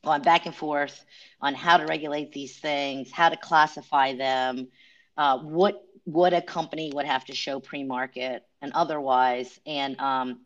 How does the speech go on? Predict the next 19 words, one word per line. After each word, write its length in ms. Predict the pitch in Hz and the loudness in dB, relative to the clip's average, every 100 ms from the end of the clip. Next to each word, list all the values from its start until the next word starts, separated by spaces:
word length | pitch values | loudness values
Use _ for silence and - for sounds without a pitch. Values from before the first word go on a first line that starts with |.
| - | 0
thus 240 | 175 180 | 0 0
far, 460 | - 190 147 143 131 | 4 6 8 6 0
the 120 | 139 | -4
rule 240 | 160 175 | 0 0
in 80 | 180 | 0
the 100 | 160 | -2
United 360 | 151 143 143 - | -4 -2 -4 -6
States 400 | 151 143 131 131 | -8 -8 -8 -10
is 220 | 123 127 _ _ _ _ - | -10 -10 _ _ _ _ -10
you 180 | 160 190 | -4 -2
can 160 | 175 | -4
put 280 | 165 180 185 | -2 -4 -2
these 460 | 160 151 147 - - _ _ _ _ _ _ | -6 -6 -8 -12 -20 _ _ _ _ _ _
products 400 | - 170 170 - | 6 6 6 0
on 100 | 165 | -6
the 60 | 151 | -4
market 580 | 143 135 131 131 123 - | -4 -4 -2 -2 -2 -6
without 300 | 143 147 127 - | -4 0 0 0
any 360 | 151 165 170 | -8 -6 -8